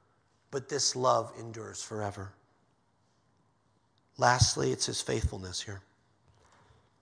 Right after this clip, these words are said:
The third reason is that he is totally faithful to an ongoing experience of life with him. The Old Testament de-,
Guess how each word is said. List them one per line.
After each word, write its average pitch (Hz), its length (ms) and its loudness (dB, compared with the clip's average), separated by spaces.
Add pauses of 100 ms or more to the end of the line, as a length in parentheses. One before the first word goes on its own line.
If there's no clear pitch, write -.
(380)
The 127 80 -4
third 156 260 6
reason 147 460 4
is 113 120 -2
that 120 160 -2
he 117 120 -6
is 117 120 -2
totally 143 440 -2
faithful 131 500 -4
to 127 180 -6
an 117 200 -6
ongoing 143 720 0
experience 151 920 -6
of 127 180 -12
life 120 340 -4
with 101 140 -10
him. 95 160 -14 (1200)
The 139 100 2
Old 196 200 8
Testament 147 440 8
de-, 135 180 -2